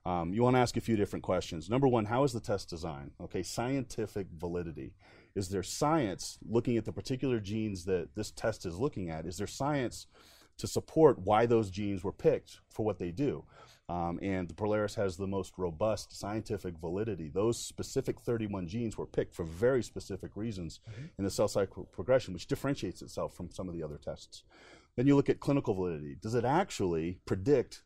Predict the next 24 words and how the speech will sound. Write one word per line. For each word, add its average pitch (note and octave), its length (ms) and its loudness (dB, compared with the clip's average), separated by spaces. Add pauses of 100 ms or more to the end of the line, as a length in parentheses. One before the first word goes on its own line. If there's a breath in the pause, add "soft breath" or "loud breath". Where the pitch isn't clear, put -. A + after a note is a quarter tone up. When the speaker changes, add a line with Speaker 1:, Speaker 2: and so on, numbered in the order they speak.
Speaker 1:
the F#2+ 100 -2
outcomes F#2 540 -2
that G#2 80 -4
we C#3 140 -2
care D#3+ 240 -2
about? D#2 300 -6 (180)
And G2+ 100 -6
so A2 180 0
you G2+ 140 -2
gotta A#2+ 140 4
ask, B2+ 240 4
what's, A2+ 140 -2
what's C3 180 -2
the A2 60 -6
test - 220 -4
telling B2 280 -4
me? C#2+ 80 -10
If D2 120 -16
the - 60 -18
test - 240 -6
is E2+ 80 -12
positive, A2 380 0
negative, G2+ 420 -2
or E2 160 -4